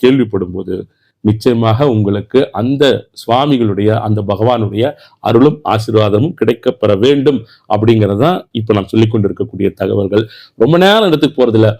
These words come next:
ஒரு சில முக்கிய இடங்கள், பார்த்த ஒரு முக்கிய இடங்கள் மட்டும், அங்க பார்த்த சில, சில நிகழ்வுகள் மட்டும் உங்களோட ஷேர் பண்ணிக்க போறேன்.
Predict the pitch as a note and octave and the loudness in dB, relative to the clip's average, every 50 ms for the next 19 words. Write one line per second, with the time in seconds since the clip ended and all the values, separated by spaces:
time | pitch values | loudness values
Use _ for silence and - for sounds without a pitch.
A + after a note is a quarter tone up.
0 | _ _ _ - B2+ C3 B2 - C#3+ C3+ D#3 F#3 - - - A3+ G#3 F3+ E3 D#3 | _ _ _ 0 2 2 2 2 2 0 0 -2 -2 0 0 2 2 2 2 2
1 | C3+ B2+ - C#3+ D#3+ D#3 - D#3 C3+ B2+ B2+ C3 C3 - - E3 D3+ C#3 C3 C3 | 0 0 0 -2 -2 0 0 0 0 0 0 -4 -4 0 0 2 2 2 2 0
2 | B2 A#2 A#2 A#2 A2+ A2+ C3+ B2+ A#2+ A2 A2 - A#2+ B2 - - G#2+ A2 A2+ A2 | 0 -2 -2 -4 -2 -2 -2 -2 -2 -4 -4 -4 -4 -4 -4 -6 -8 -8 -10 -10
3 | - - G#2+ G2+ G#2+ G#2 A2+ B2+ B2+ A2+ G#2 G2+ G2+ G#2 - B2+ A2+ G2+ G#2 G#2 | -8 -6 -4 -2 0 2 2 4 4 4 2 0 -2 -2 0 0 0 2 2 2
4 | G#2+ A2 G#2+ G#2 - A2 A2 A2 A2 G#2+ G#2+ G2+ G2 G#2 G#2+ G2+ G2 G2+ | 2 2 0 -2 -2 -2 -4 -4 -4 -6 -8 -10 -10 -12 -14 -14 -14 -14